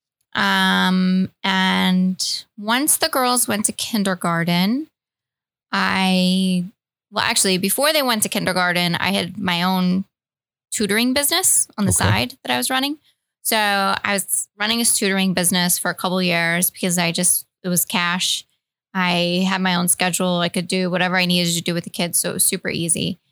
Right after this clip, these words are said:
Speaker 1: Uh, when they went in kindergarten, I knew that I did not want to go back to teaching because I didn't want to have a boss, basically. I didn't want anybody else to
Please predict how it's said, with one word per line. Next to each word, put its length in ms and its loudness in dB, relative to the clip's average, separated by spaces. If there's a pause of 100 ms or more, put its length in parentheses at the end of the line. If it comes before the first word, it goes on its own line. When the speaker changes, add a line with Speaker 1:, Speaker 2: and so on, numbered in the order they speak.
(300)
Speaker 1:
Uh, 300 0
when 180 0
they 140 0
went 180 0
in 80 -2
kindergarten, 800 0
I 760 0
knew 400 0
that 120 0
I 140 2
did 160 2
not 260 2
want 140 0
to 60 0
go 140 0
back 220 -4
to 120 -4
teaching 540 -4 (540)
because 760 0 (100)
I 220 0
didn't 280 -2
want 160 0
to 60 -2
have 100 -2
a 60 -4
boss, 540 -2 (260)
basically. 500 -4 (360)
I 40 -6
didn't 180 0
want 200 0
anybody 380 0
else 380 2
to 340 0